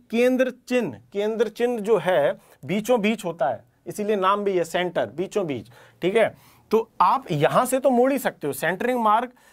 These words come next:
देखो अब क्वेश्चन कैसा आता है, ध्यान से सुनना। एक बार क्वेश्चन आया भी था रेलवे में। सपोज करो क्वेश्चन ये पूछा जाता है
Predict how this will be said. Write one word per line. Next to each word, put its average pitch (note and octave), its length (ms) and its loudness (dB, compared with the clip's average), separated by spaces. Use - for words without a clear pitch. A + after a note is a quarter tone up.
देखो G3 160 0
अब G3 140 2
क्वेश्चन G#3+ 380 -4
कैसा G#3 320 2
आता F3 200 0
है, G#3+ 60 -2
ध्यान E3 280 -4
से E3 100 -10
सुनना। A2 340 -12
एक G3 160 2
बार A3+ 160 0
क्वेश्चन A3 320 -6
आया G3 240 2
भी G#3+ 140 -6
था G3 120 -6
रेलवे E3+ 380 -4
में। D#3 220 -6
सपोज A3 400 2
करो F#3+ 280 2
क्वेश्चन A#3+ 340 0
ये A3+ 120 0
पूछा G3+ 340 -2
जाता E3+ 360 2
है D3 180 -4